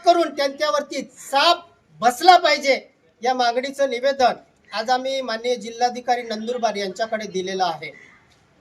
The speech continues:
लोकसभा निवडणुकीमध्ये शहादा विधानसभा क्षेत्रामध्ये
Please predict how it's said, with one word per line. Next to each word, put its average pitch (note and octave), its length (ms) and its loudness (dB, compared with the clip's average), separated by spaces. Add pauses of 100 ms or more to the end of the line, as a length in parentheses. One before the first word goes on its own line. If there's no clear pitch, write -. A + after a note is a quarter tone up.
(320)
लोकसभा E4 760 4 (180)
निवडणुकीमध्ये C#4+ 840 2 (520)
शहादा C#4+ 400 2
विधानसभा C#4 840 0
क्षेत्रामध्ये C4+ 960 0